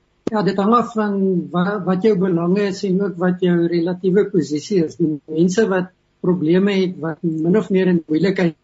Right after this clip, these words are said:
is, het sag kan stel, is gewoonlik wat gaan terugval op hierdie tipe administratiewe prosedures om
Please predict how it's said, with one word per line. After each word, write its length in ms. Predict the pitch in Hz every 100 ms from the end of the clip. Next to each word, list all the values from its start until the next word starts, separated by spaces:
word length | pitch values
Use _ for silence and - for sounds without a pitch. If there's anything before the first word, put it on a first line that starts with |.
| -
is, 160 | 147 -
het 120 | 156 _
sag 260 | - 185 180
kan 200 | 185 165
stel, 500 | - 180 165 156 - _ _ -
is 140 | 180
gewoonlik 540 | 196 175 175 220 226 -
wat 320 | - 190 190
gaan 180 | - 180
terugval 500 | 196 196 - 214 185 180
op 100 | 175
hierdie 320 | 160 202 190
tipe 500 | 185 185 185 180 180 _ _ -
administratiewe 920 | 190 190 180 180 - 180 180 208 -
prosedures 880 | 175 175 185 165 151 170 170 180 -
om 380 | - 175 165 160